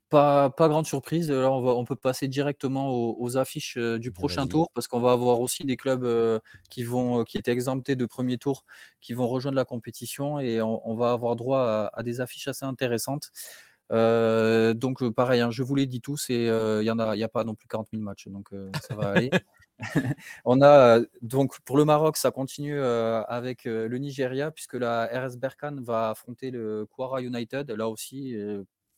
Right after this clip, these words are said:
Speaker 1: pas évident, même si, euh, Berkane part, euh, part assez favori. Euh, les Algériens de la J S Saoura vont jouer, euh, Gagnoa de la Côte d'Ivoire.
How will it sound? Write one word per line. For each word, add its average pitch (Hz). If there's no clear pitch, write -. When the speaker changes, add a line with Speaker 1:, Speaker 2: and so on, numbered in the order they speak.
Speaker 1:
pas 123
évident, 127
même 117
si, 117
euh, 110
Berkane 107
part, 107
euh, 101
part 127
assez 131
favori. 131
Euh, 117
les 135
Algériens 147
de 139
la 123
J 135
S 139
Saoura 135
vont 117
jouer, 127
euh, 110
Gagnoa 127
de 110
la 117
Côte 127
d'Ivoire. 120